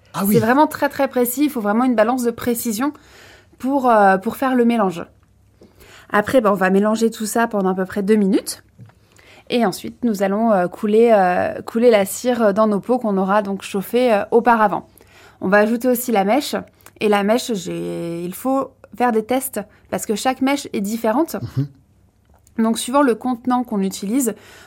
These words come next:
Speaker 2: on va pas utiliser la même mèche, mais ainsi que suivant le colorant et le parfum qu'on utilise, c'est encore des, deux mèches, euh, des mèches différentes.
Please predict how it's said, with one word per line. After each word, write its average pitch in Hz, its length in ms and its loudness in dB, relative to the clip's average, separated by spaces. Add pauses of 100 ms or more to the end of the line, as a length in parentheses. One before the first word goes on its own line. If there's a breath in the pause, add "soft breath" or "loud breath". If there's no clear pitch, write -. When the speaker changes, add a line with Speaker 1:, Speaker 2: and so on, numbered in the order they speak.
Speaker 2:
on - 60 -4
va 190 120 2
pas 247 140 -2
utiliser 233 460 0
la 214 140 4
même 196 180 0
mèche, 269 360 -2
mais 220 220 -2
ainsi 269 320 -4
que 269 160 -6
suivant 240 300 -4
le 220 160 0
colorant 285 420 0
et 269 120 0
le 196 140 -2
parfum 294 480 -4
qu'on 254 220 -2
utilise, 226 480 -6 (600 soft breath)
c'est 214 220 -8 (720)
encore 254 320 2
des, 233 140 4
deux 226 260 2
mèches, 254 340 0
euh, 220 360 2
des 202 100 4
mèches 226 200 2
différentes. 226 600 -2